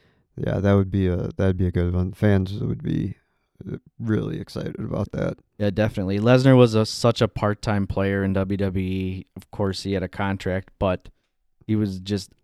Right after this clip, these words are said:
Speaker 2: never really there. He never really took big hits, even in his matches. The matches were short, so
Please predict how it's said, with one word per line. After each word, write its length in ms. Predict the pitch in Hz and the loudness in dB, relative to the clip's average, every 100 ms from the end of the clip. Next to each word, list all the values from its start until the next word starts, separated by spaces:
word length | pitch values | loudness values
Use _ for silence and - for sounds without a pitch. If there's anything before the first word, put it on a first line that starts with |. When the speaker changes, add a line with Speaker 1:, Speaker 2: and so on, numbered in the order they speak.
| _ | _
Speaker 2:
never 340 | 120 113 127 127 | 2 4 6 6
really 280 | 117 107 98 | 8 6 4
there. 280 | 92 95 | 2 2
He 100 | 92 104 | 2 2
never 280 | 110 127 | 4 4
really 220 | 131 135 127 | 4 4 4
took 300 | 131 123 - | 2 0 2
big 180 | 113 | 0
hits, 480 | 113 104 98 - - - | 2 0 0 -6 -16 -6
even 300 | 110 107 107 | -2 4 6
in 80 | |
his 160 | 104 92 | 6 4
matches. 480 | 95 92 95 95 87 | 0 0 -2 -6 -6
The 140 | - | -4
matches 400 | 92 92 92 90 | -4 -4 -4 -8
were 80 | 87 | -8
short, 500 | - 117 117 117 - | 0 4 6 4 -2
so 460 | - 104 101 98 | 0 2 4 2